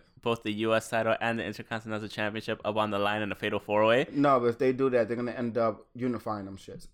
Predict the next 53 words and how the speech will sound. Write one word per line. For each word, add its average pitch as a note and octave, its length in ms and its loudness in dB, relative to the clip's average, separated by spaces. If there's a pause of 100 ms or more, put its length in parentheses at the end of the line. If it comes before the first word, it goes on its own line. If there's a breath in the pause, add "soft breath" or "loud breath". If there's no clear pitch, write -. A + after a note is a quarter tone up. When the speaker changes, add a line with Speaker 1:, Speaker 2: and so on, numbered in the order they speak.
Speaker 2:
and A2+ 100 -6
I A#2+ 60 -6
don't A#2 100 0
wanna A2+ 140 -2
go G#2+ 100 -2
through - 140 -2
that - 20 6
Speaker 1:
No, F3+ 140 8
Speaker 2:
again. D3 60 2
Speaker 1:
not G3+ 200 4
unifying B2 600 2
it. F#2+ 120 -2
It's A2+ 120 -2
just, B2 160 -2
like, B2 180 2
you're A#2+ 100 0
the A#2 60 -2
champion B2 420 0
of A2 120 0
both, B2+ 180 2
and A2 80 -2
you G#2+ 60 -4
could A#2 180 -2
go A#2+ 120 2
between A2+ 300 -2
both A2 200 2
shows. A2 260 2
Whoever, G#2+ 240 0
if - 380 -16
Speaker 2:
They're A2+ 100 -2
Speaker 1:
defending D#3 280 6
Speaker 2:
gonna, - 40 6
Speaker 1:
both B2 140 4
Speaker 2:
if B2+ 60 6
Speaker 1:
of - 40 2
them. - 160 4
Speaker 2:
that D3 60 0
happens, B2+ 360 0
they're A#2+ 120 0
gonna A#2 140 -2
unify G#2+ 400 -4
it. F2+ 120 -10 (140)
I - 60 -4
don't A#2 100 -4
wanna A2+ 140 -6
see - 80 -6
Speaker 1:
Into A2 100 -4
Speaker 2:
that. G#2 80 2
Speaker 1:
what? A#2 260 4 (1500)
Speaker 2:
A C3+ 100 6
different B2+ 340 2
title. C#3 400 2 (520)
Speaker 1:
They, B2 160 -2